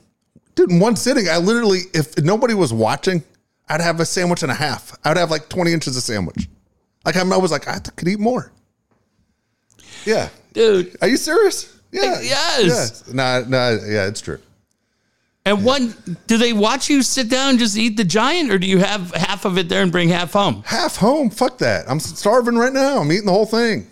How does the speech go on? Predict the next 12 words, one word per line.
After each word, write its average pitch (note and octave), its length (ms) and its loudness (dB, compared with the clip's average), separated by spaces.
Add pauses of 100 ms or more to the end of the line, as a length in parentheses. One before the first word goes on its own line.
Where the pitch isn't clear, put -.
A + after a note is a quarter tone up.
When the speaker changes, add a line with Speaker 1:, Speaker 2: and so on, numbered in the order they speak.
(360)
Speaker 1:
Do C4+ 100 -2
it C4+ 60 0
anytime. B3 640 -2 (240)
Sounds A#3 340 0
good. D4 200 2
Like, D#3+ 180 -2
I F#3+ 60 0
feel A3+ 140 0
like G#3 100 0
going A3+ 220 4
right A#3 160 2
now. A#3+ 320 -2